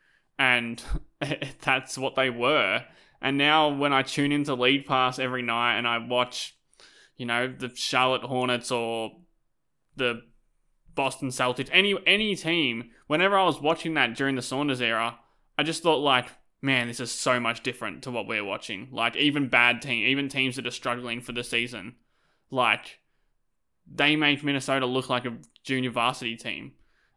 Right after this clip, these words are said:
And now I feel like Minnesota are just one of those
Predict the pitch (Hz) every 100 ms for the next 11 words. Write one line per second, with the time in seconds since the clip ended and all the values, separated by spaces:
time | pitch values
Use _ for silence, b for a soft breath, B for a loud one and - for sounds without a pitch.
0 | - 139 147 156 151 - 160 151 139 139
1 | 131 139 131 127 127 123 127 131 123 117
2 | 123 123